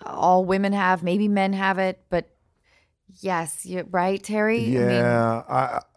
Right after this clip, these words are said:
Speaker 2: I, I just, you know, that's a big, that's a big one. That's a big mistake. I, I think just,
Speaker 1: Well
Speaker 2: uh, because, and, and let me tell you, and you know what?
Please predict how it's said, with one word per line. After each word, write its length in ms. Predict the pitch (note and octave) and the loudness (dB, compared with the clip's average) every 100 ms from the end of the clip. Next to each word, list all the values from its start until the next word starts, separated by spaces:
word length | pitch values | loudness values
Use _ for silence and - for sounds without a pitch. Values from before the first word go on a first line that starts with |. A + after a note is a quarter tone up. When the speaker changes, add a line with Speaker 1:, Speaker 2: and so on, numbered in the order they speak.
| - | -14
Speaker 2:
I, 80 | - _ _ - | -14 _ _ 0
I 200 | C#3+ E3+ | 2 2
just, 400 | F#3 - - D#3 | 0 -4 -12 -2
you 120 | C#3+ | 0
know, 340 | C3+ C3 B2 A#2 - _ _ _ _ _ | 4 2 2 -4 -16 _ _ _ _ _
that's 320 | - B2+ B2+ E3 | 0 2 2 -2
a 40 | |
big, 640 | G2+ E2+ A#2 A2+ A2+ G2 - - _ _ - | -4 2 4 4 2 0 -12 -20 _ _ -2
that's 200 | B2 A#2 | -2 0
a 60 | A#2 | 0
big 260 | G#2 F#2+ | 2 0
one. 220 | F2+ D2+ D#2 | -2 -6 -6
That's 200 | G2 F#2+ | -6 -4
a 60 | |
big 200 | E2+ A2 | 0 0
mistake. 540 | G2 F#2 - D#2+ - - - | 0 -4 -4 -6 -6 -12 -6
I, 120 | F#2+ - | -4 0
I 160 | G#2+ | 0
think 520 | A2+ D3 G2 - - _ _ - - _ | 2 0 -2 -4 -20 _ _ -20 -20 _
just, 220 | - F4 - | 2 2 2
Speaker 1:
Well 80 | C#3+ | 2
Speaker 2:
uh, 20 | B2+ | 2
because, 260 | F#3+ F#3 A#3+ | 0 0 0
and, 180 | G#3+ A#3+ | 0 -2
and 100 | G#3 | 0
let 140 | A3+ | 0
me 60 | A3 | 0
tell 140 | - G#2+ | 0 -2
you, 100 | - | 0
and 200 | G3 A3 | 0 2
you 80 | A#3 | 2
know 100 | G#3+ | 2
what? 260 | G#3 G3 | 0 -2